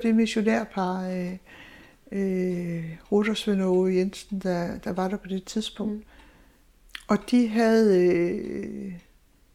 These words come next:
Speaker 1: de havde selv en børneflok, øh, og også nogen, der var jævnaldrende med vores.
Speaker 2: Mm.
Speaker 1: Øh, de store i hver-, de to store i hvert fald, øh. Ja,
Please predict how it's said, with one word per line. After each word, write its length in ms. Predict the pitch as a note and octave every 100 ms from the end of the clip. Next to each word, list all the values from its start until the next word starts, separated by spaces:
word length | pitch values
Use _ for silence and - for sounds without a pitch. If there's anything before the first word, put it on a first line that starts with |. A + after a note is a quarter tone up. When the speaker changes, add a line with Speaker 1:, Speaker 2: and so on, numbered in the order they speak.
| _ _ _ _ _ _ _ _ -
Speaker 1:
de 140 | A3+
havde 260 | A3+ A#3+ A#3
selv 520 | - - - B3 A#3
en 200 | G#3 G3 - F#3+ _ -
børneflok, 800 | G#3 A#3 A3+ - F#3+ F#3 F#3 - G3
øh, 280 | F#3+ F3 F3 F#3 E3 _ _ _ _ _ _ _ _ _ _ _ - - _ _ _ _ _ _ _ _ - - -
og 160 | F#3 -
også 240 | A3 - A#3
nogen, 220 | A3+ A#3
der 120 | G#3+ F#3+
var 80 |
jævnaldrende 560 | F3+ F#3 A3 G#3+ F#3 F#3
med 140 | F3
vores. 520 | F3 F#3 A3 - - -
Speaker 2:
Mm. 200 | A#3+ B3 - - - - - - -
Speaker 1:
Øh, 320 | F#3+ F3 E3 E3+
de 80 | F3+
store 460 | - G#3 G#3+ G#3+
i 40 | E3+
hver-, 180 | F3 - -
de 80 |
to 220 | F#3+ G#3+ G3+
store 380 | - G#3+ A3
i 40 | G3
hvert 220 | F#3+ F3+
fald, 180 | G3+ G#3+ G3+
øh. 240 | F#3+ F#3+ F3+ F3+ - - - _ _ _ _ _ - F3
Ja, 120 | D#3